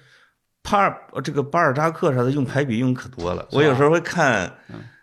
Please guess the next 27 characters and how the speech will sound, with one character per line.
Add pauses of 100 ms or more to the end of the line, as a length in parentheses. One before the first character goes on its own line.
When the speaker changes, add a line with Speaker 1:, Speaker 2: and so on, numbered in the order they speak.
(140)
Speaker 1:
那
个，
我
现
在
又
回
看
什
么
这
个
大
仲
马
的，
什
么
《基
督
山
伯
爵》
啊，
Speaker 2:
嗯。
Speaker 1:
或
者